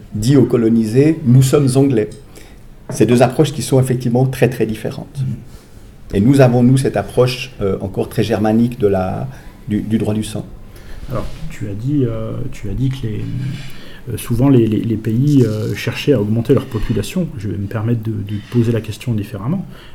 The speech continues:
Speaker 2: Est-ce que les pays ne cherchent pas à augmenter leur main-d'œuvre ?
Speaker 1: Alors aujourd'hui, oui. Je, je parle de l'origine, évidemment, de la, de ce droit-là, qui est devenu un non-sens aujourd'hui, bien entendu.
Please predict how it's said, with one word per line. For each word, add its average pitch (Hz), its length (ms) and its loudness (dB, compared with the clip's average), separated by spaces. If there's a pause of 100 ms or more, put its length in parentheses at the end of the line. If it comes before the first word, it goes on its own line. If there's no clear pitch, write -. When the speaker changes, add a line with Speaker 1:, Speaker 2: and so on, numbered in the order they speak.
(140)
Speaker 2:
Est-ce - 180 -4
que 131 100 0
les 107 140 2
pays 135 320 0
ne 120 160 2
cherchent - 320 -10
pas 143 260 -2
à 107 100 -6
augmenter 107 380 -4
leur 120 120 2
main-d'œuvre ? 110 400 -2 (880)
Speaker 1:
Alors 95 120 -6
aujourd'hui, 107 320 -2
oui. 143 280 2
Je, - 180 -2
je 110 100 -2
parle 110 220 2
de 107 60 4
l'origine, 135 480 6
évidemment, 110 420 4
de 107 80 4
la, 98 240 4
de 101 100 0
ce 107 140 -2
droit-là, 101 400 0 (380)
qui - 100 0
est 120 60 6
devenu 113 240 4
un - 40 4
non-sens 139 440 2
aujourd'hui, 139 480 -2 (680)
bien 107 140 4
entendu. 127 420 -2